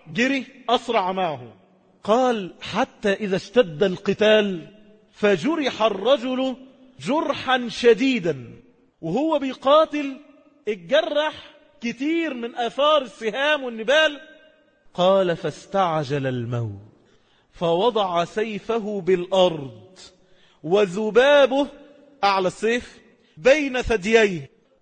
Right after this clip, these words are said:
ثم تحامل على سيفه فقتل نفسه". فخرج الرجل إلى النبي صلى الله عليه وسلم وقال: "أشهد أنك رسول الله."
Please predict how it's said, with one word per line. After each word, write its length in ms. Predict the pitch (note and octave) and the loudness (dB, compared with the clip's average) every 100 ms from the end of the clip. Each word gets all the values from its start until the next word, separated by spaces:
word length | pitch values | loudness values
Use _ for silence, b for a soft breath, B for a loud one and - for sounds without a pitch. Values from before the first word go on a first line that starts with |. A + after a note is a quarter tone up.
| _ _ _ | _ _ _
ثم 380 | - F#3 F#3 F3+ | -6 -4 -4 -4
تحامل 840 | F3 F3 G#3 A3+ B3+ B3+ B3 B3 | -4 -2 2 2 4 2 0 2
على 420 | A3 G3+ A3+ A3+ A3+ | 2 2 2 2 2
سيفه 500 | B3+ D4 C#4 C#4+ D4+ - - - - - - | 2 2 0 -2 -4 -4 -18 -20 -20 -20 -8
فقتل 500 | F3+ - F#3+ E3 C3 | -4 -2 -2 -2 -4
نفسه". 300 | A2+ - - - _ _ _ _ _ _ F3+ | -10 -20 -20 -20 _ _ _ _ _ _ -2
فخرج 540 | E3+ G3+ A3+ G#3 E3+ | -2 -2 0 -2 -2
الرجل 560 | F3+ D3 E3+ F#3 F3+ D#3+ | -4 -2 -4 -4 -6 -4
إلى 200 | F3+ E3+ | -4 -4
النبي 460 | D#3 D3+ E3 E3 | -4 -2 -2 -2
صلى 260 | D3+ D3+ D3+ | -4 -2 0
الله 260 | D3+ D#3+ | 0 2
عليه 180 | D3+ D#3 | 2 2
وسلم 380 | C#3 D3 B2+ B2 | -2 -2 -6 -4
وقال: 380 | C#3 E3 E3+ D#3+ B B - | -4 0 0 0 B B 2
"أشهد 440 | F#3 - - D#3 | 2 2 -2 -2
أنك 400 | D3+ D#3 D3 C3+ | 0 -2 -4 -6
رسول 320 | B2+ B2 - G#2+ | -6 -6 -6 -10
الله." 240 | G2+ F#2+ | -12 -16